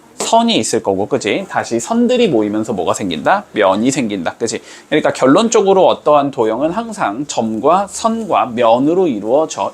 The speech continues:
있다라고 생각을 할 거고, 이런 예들을 우리는 일단 가장 기본적인 요소라고 불러줄게.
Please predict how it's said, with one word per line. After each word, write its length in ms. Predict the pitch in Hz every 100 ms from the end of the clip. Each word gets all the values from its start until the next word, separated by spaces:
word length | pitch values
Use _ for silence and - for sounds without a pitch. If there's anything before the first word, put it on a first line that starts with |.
| -
있다라고 640 | 107 - 147 147 107 110
생각을 380 | 139 131 117 117
할 120 | 139
거고, 440 | 131 92 87 175 185 - - -
이런 320 | 123 135 139
예들을 480 | 107 98 104 208 214
우리는 340 | 139 98 101
일단 320 | 107 92 107
가장 280 | 104 95 110
기본적인 880 | 110 - 117 151 95 101 101 151 214
요소라고 720 | 131 143 147 143 87 135 190
불러줄게. 720 | 196 107 107 113 92 - 101